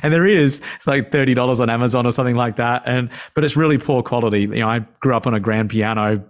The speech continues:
or at least a, an upright piano, playing, like, a real piano though, learning. And so to play on a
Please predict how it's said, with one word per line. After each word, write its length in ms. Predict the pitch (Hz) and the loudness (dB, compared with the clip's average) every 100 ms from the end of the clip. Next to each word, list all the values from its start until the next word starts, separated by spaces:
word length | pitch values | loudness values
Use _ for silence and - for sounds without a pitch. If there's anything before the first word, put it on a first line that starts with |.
| - | -4
or 240 | 113 113 | -2 -2
at 240 | 110 107 113 | -2 -2 -2
least 180 | 110 | -2
a, 100 | 104 110 | -4 -4
an 160 | 107 | -2
upright 320 | 110 117 110 104 | -2 -2 -4 -4
piano, 460 | 107 104 107 104 104 - - _ - | -2 0 0 -2 -6 -18 -20 _ -8
playing, 340 | - 123 113 | -2 -2 0
like, 140 | 101 104 | -2 -2
a 40 | |
real 260 | 107 135 127 | 0 2 2
piano 460 | - 107 104 101 | 0 0 0 0
though, 400 | 98 101 101 101 104 117 | 0 0 0 -4 -8 -4
learning. 420 | 120 117 110 101 | 0 0 0 0
And 160 | 104 101 | -2 -2
so 380 | 113 110 107 101 - | -2 0 0 -2 -6
to 240 | - 107 | -2 -2
play 280 | 104 - 131 | -2 -4 -4
on 140 | 120 | -2
a 140 | 110 | -2